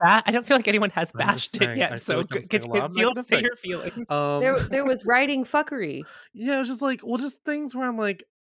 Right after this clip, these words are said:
Speaker 2: there are moments in the movie where I'm like, "That doesn't feel like something that character would say." Like, there's a part where,
Speaker 3: Because <laughs>
Speaker 2: where Gale, like, tells off this, this, this, this one girl, um, and then she's, as, as she's walking away, she's like, "Yeah, I still got it."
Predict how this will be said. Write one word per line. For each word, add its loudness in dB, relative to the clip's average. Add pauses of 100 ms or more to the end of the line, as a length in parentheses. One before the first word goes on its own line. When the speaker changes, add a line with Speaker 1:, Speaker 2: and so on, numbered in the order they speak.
(120)
Speaker 2:
there 0
are -2
moments -4
in -8
the -6
movie -6
where -6
I'm -4
like, -6
"That -4
doesn't -4
feel -8
like -14
something -18
that -20
character -20
would -20
say." -10 (460)
Like, -2 (300)
there's 2
a -2
part 0
where, 2
Speaker 3:
Because -10
<laughs> -16
Speaker 2:
where 0
Gale, -2
like, -8
tells -8
off -6
this, -10
this, -16 (160)
this, -16
this -16
one -8
girl, -6 (560)
um, -6 (140)
and -8
then -6
she's, -12
as, -10
as -8
she's -12
walking -4
away, -4
she's -12
like, -10
"Yeah, -8
I -16
still -12
got -18
it." -20